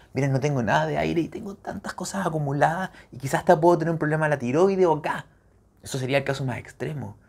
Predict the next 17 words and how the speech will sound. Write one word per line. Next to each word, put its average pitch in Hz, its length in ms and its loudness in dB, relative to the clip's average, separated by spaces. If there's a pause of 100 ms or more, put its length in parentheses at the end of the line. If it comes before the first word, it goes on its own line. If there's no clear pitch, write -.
(580)
¿Qué 165 140 2
puedo 165 260 0
empezar 143 380 -4
a - 20 -2
hablar, 131 260 0
a 127 60 -2
decir? 120 480 -8 (260)
Quizás 160 240 -2
lo 180 80 8
que 175 80 6
tengo 165 220 2
que 165 60 2
empezar 156 260 -4
a 147 40 0
hacer 160 200 -4
es 170 80 -2
escribir. 131 500 -6